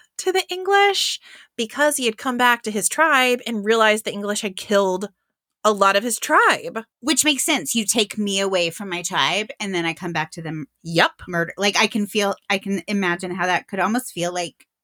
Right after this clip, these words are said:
Speaker 1: A betrayal.
Speaker 2: Y-, sure.
Speaker 1: Completely.
Speaker 2: So,
Speaker 1: And so
Speaker 2: mm.
Speaker 1: he was kinda like, "Mm, nah, man, I'm not, I'm not really into that right now." So that wasn't that great, but White really kept trying, really kept appealing to him,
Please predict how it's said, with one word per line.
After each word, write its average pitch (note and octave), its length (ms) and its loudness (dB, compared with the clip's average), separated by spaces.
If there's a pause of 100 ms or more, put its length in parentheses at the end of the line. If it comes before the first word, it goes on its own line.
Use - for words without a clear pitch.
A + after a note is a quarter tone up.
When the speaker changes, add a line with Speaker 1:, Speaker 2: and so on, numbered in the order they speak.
Speaker 1:
A G#3+ 120 -4
betrayal. G3+ 840 2
Speaker 2:
Y-, - 40 -10
sure. E3+ 460 -6 (180)
Speaker 1:
Completely. C4 560 0
Speaker 2:
So, E3+ 440 0 (400)
Speaker 1:
And A#3 140 0
so A3+ 260 6
Speaker 2:
mm. - 60 2
Speaker 1:
he E4+ 220 0
was F#4+ 160 0
kinda A#3 240 2
like, G3 280 2 (180)
"Mm, F4 400 -12 (280)
nah, G3+ 240 2
man, E3 420 -6 (100)
I'm G#3 160 -4
not, G#3 360 2 (280)
I'm A3+ 100 -4
not A#3 160 0
really F#3+ 240 0
into F3 200 -8
that - 280 -6 (180)
right F3 220 -6
now." - 280 -8 (380)
So G3+ 580 4 (340)
that B3+ 200 0
wasn't D#4 300 2 (260)
that E3 420 0
great, D4 400 0 (280)
but G3+ 180 0
White G3 340 2
really A#3+ 500 0
kept - 220 -4
trying, E3 500 0
really G#3 520 2
kept E3+ 340 -2
appealing E3 420 -6
to F3+ 120 -4
him, D#3+ 320 -4